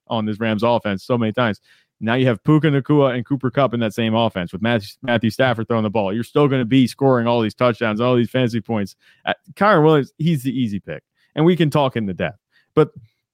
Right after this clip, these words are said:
the, what he did this season, like, he was pretty much an automatic top ten running back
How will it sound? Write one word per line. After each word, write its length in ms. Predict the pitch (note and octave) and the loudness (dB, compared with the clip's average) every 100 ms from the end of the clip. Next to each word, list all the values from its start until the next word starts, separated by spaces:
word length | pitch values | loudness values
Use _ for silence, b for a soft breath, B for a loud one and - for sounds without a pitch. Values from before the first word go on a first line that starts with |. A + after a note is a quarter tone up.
| _ _ | _ _
the, 80 | B2 | -8
what 220 | A2+ D#3+ | -2 0
he 180 | D3+ F3 | 2 0
did 240 | D3+ D3 | 2 2
this 160 | B2+ A#2+ | 0 0
season, 240 | C3+ A2 | 0 0
like, 160 | A2+ A#2+ | -2 -2
he 140 | B2 | 2
was 100 | D3+ | 2
pretty 220 | - E3 F3 | 4 2 4
much 360 | D3+ - - _ - | 2 0 -10 _ -6
an 100 | C3 C3+ | -2 2
automatic 640 | D3 E3 D3 C#3 C#3+ - _ - | 2 4 4 2 0 -4 _ -4
top 220 | C#3+ C3+ | -2 0
ten 180 | D3 C3+ | 0 2
running 220 | C3+ B2+ | 2 4
back 240 | A#2 A2 | 2 0